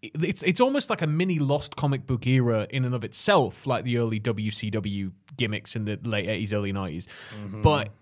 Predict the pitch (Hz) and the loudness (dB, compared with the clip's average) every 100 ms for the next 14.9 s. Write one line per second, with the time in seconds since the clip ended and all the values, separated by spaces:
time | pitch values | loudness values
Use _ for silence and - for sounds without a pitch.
0 | 104 151 170 151 151 143 139 - 139 131 | -14 -2 2 4 2 0 -2 -2 2 4
1 | 131 123 123 - 127 120 120 117 113 - | 4 2 -2 0 0 2 -2 -2 -4 -6
2 | - 71 - - 131 135 - 175 147 123 | -16 -20 -20 -14 -12 -8 -4 -2 0 -2
3 | 123 127 117 127 104 - - 131 - 139 | -2 -4 -4 -8 -10 -12 -10 -10 -8 -6
4 | 135 - 131 113 98 - - 120 107 98 | -6 -4 -2 -2 -4 -6 -4 0 0 -2
5 | - - - - - 120 135 131 147 156 | -8 -20 -18 -8 -2 2 4 4 4 4
6 | 139 139 131 123 117 104 135 127 110 98 | 6 6 6 2 0 2 4 6 4 0
7 | 110 104 117 - 170 131 139 143 143 139 | -2 -4 -4 -4 -2 -2 -2 2 4 4
8 | 135 131 127 120 123 110 - _ _ 143 | 4 2 2 0 0 -2 -2 _ _ 2
9 | 123 123 127 - 123 120 123 123 104 90 | 4 2 0 -2 2 6 8 8 6 0
10 | - - - - - 135 139 135 139 147 | -6 -16 -18 -20 -4 2 2 2 -2 2
11 | 160 143 160 151 - 165 160 156 151 143 | 2 2 2 2 2 2 2 4 2 2
12 | 110 139 - 170 139 135 120 113 113 113 | -2 -8 -4 -2 -2 -4 -4 -6 -4 -4
13 | 110 107 131 113 143 147 151 143 139 117 | -6 -2 0 2 4 6 6 6 6 2
14 | - 113 - 120 117 - 120 110 107 | 0 -2 0 2 2 0 -4 -4 -4